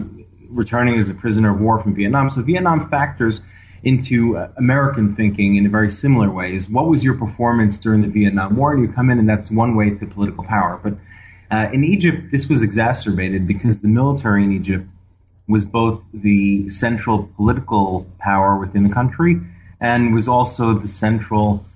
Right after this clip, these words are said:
uh, economic power within the country. The military, especially after nineteen seventy-three and the Yom Kippur War and the subsequent peace with Israel,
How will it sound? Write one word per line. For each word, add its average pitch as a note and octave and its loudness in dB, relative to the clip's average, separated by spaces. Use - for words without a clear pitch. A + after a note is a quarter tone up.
uh, G2 0
economic A2+ 0
power F#2+ 0
within G2 -2
the G2 4
country. F#2 -6
The F#2 -4
military, A#2+ 2
especially A#2+ -2
after G#2 0
nineteen G2+ 2
seventy-three F#2+ -2
and G2+ 4
the G2 2
Yom F#2+ -6
Kippur G2+ -2
War G#2 2
and G2+ 4
the F#2 0
subsequent G2+ -4
peace G#2+ -2
with - -12
Israel, A2 0